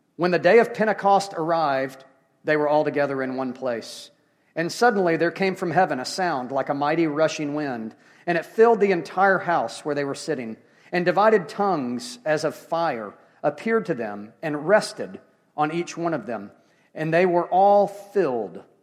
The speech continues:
with the Holy Spirit and began to speak in other tongues as the Spirit gave them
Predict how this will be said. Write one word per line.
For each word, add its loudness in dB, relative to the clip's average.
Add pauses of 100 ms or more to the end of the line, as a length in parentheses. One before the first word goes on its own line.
(420)
with -4
the -4
Holy -2
Spirit -8 (640)
and -4
began -2
to -4
speak -6
in -10
other -6
tongues -10
as -14
the -20
Spirit -8
gave -6
them -10